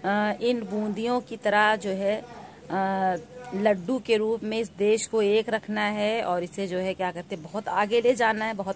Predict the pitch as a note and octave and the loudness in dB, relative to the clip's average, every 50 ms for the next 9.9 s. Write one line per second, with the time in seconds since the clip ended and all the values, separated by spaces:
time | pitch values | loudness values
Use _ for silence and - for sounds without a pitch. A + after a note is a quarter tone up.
0 | - - F#3 G3+ G3+ - - A#3+ A#3+ B3+ A#3+ G#3+ G#3 G3+ F3+ G3 F#3 F#3+ G3 G3 | -4 0 0 0 0 -2 -6 -8 -2 0 0 2 2 0 2 2 2 2 0 -2
1 | G3 G#3 A3+ C4+ - - - - - - - - - - - - - - - - | -2 -2 -4 -6 -8 -14 -20 -20 -20 -20 -20 -20 -20 -20 -20 -20 -20 -20 -20 -20
2 | - - - - - - - - - - - - - - - - - - - - | -20 -20 -20 -20 -20 -20 -20 -20 -20 -20 -20 -20 -20 -20 -20 -20 -20 -20 -20 -12
3 | - - A3+ A3+ A#3+ B3+ C4 B3 B3+ D4+ - B3+ A3 A#3 - - A3+ A#3+ B3 B3 | -2 4 4 4 4 4 2 2 4 4 6 6 4 4 2 4 4 6 8 8
4 | A3+ G#3 A3+ A3+ A3+ A3 A3+ A3 A3 G#3+ G#3+ G#3+ - A3+ A3 G#3+ G#3+ A3 G#3+ F3+ | 6 6 4 2 2 4 4 4 4 4 2 4 2 2 4 4 4 2 2 2
5 | G#3+ G#3 - - G#3+ F3 A3 G#3+ G3+ F#3+ F#3+ G3 G3+ G3 - G3+ G3 G3+ G#3 G#3+ | 0 -4 -2 -2 0 0 0 0 2 2 2 2 2 0 0 0 0 0 0 0
6 | F#3+ G#3+ G#3 - - G3+ - - A3 G#3 - - G#3+ - G#3 G3+ G#3 G3+ G3+ - | 0 -2 -2 -2 -4 -6 -6 -4 -6 -4 -4 -4 -2 -2 0 2 2 2 2 2
7 | C4+ C4 C4+ C4+ C4 B3 - - A#3 - - A#3 A#3 A#3 A#3+ A#3 A#3 G#3+ G3+ G3 | 0 0 2 2 2 2 2 -2 -4 0 0 0 2 4 4 4 4 4 4 2
8 | - - F#3+ - G3 - - B3 A#3 B3+ C4 C#4+ C4 A#3+ A3+ - A3 G3+ - G#3+ | 0 -2 -6 -6 -6 -8 -4 4 4 4 4 6 2 2 2 0 -4 -4 -2 -2
9 | G#3 G3+ - A3+ A#3 A3 F#3+ F#3 - G#3+ G3+ G3+ G3+ G3 F#3+ F#3+ E3+ | -4 -2 -2 -6 -6 -4 -4 -6 -6 -4 -4 -4 -4 -4 -4 -4 -6